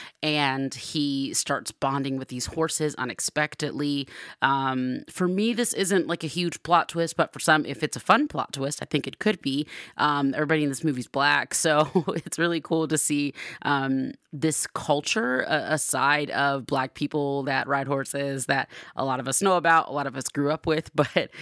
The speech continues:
doesn't always get shown in mainstream. And so if you are interested in a story like that, a really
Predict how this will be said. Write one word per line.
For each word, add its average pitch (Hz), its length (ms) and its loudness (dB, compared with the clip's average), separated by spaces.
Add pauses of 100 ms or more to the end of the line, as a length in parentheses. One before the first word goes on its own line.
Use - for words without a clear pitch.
(180)
doesn't 175 340 2
always 151 380 2
get - 220 0
shown 143 360 0
in 135 300 0
mainstream. 220 580 0
And 151 220 -2
so 139 400 0 (200)
if 165 220 -2
you 160 380 0
are 151 200 2
interested 151 400 -2
in 135 120 -2
a 135 60 -2
story 139 260 -2
like 135 160 -4
that, 139 180 0
a 113 120 -12
really 165 340 0